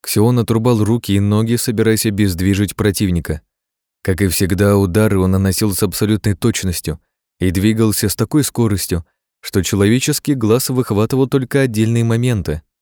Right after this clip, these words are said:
Тварь стала стремительно терять конечности и, наконец, начала замедляться. Однако в следующий момент инсектоид замер. Его панцирь задрожал, будто силясь вырваться из невидимой хватки. Монстр рванул к нему.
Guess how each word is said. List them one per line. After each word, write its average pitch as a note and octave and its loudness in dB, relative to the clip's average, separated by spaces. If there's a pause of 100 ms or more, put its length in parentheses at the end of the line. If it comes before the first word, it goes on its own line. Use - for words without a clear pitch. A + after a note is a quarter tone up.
(680)
Тварь G#2 2
стала B2 0
стремительно A#2 0
терять A2+ 0
конечности G#2 -2 (340)
и, F#2+ 2
наконец, B2+ 2
начала B2+ 0
замедляться. G2 0 (640)
Однако A2+ 0
в D3+ 0
следующий C#3 -2
момент D#3+ 2
инсектоид D#3+ -2
замер. C3+ -4 (400)
Его F2+ 2
панцирь G2+ 2
задрожал, F#2+ 0
будто F#2 -2
силясь F#2+ 0
вырваться F#2 0
из E2+ 0
невидимой F#2 0
хватки. F2+ -4 (840)
Монстр G2 0
рванул G#2 2
к - -8
нему. G2+ 0